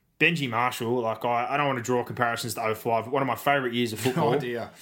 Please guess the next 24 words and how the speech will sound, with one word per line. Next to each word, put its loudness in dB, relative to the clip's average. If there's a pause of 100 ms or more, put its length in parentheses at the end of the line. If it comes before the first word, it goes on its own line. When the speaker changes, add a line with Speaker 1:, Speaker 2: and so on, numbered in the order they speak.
(240)
Speaker 1:
One 4
of 2
my 4
Speaker 2:
You 0
just -8
did. 4
Speaker 1:
favourite, 0
one 2
of 4
my 2
favourite 2
years 2
of -6
football, 2
and -2
I'm 2
not 2
even 0
a -2
Tiger 0
supporter. 0
I 4
really 2
loved 0